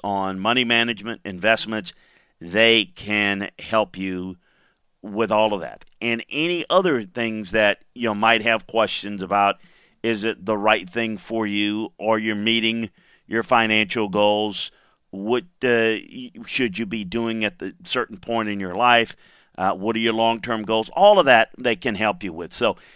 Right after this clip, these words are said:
give 'em a call or a text today at one eight six six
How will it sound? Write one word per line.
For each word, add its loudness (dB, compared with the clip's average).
give 0
'em 0
a 4
call 4
or 4
a -2
text -2
today -2
at 0
one 2
eight 0
six 0
six -4